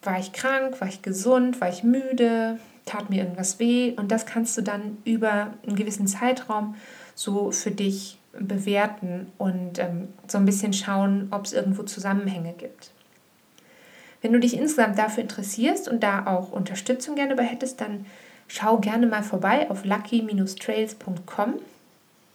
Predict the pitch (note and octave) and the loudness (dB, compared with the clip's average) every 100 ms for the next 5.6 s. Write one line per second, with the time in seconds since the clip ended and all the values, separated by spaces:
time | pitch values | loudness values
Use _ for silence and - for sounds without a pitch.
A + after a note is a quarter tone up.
0 | _ _ - A3+ - A#3 A#3+ - G#3+ G#3+ | _ _ 0 0 4 4 4 2 -4 -2
1 | G#3 F#3+ G3 G3 G#3 G#3 G#3 - F#3+ F#3+ | 0 0 0 -2 -4 -4 -4 -2 -2 -4
2 | - C4+ C#4+ D4+ C#4+ - C#4+ A4 - _ | 2 2 2 -4 -4 0 0 -2 -10 _
3 | _ - - - - - A3 G#3+ G#3 G#3 | _ -20 -20 -20 -20 -4 0 2 0 0
4 | G#3+ G#3 G#3 G3 B3 F4 - - C4+ C4+ | 0 2 0 0 -2 -2 -6 -4 -2 0
5 | A#3+ A3 A3 A3 - | 0 0 0 -4 -6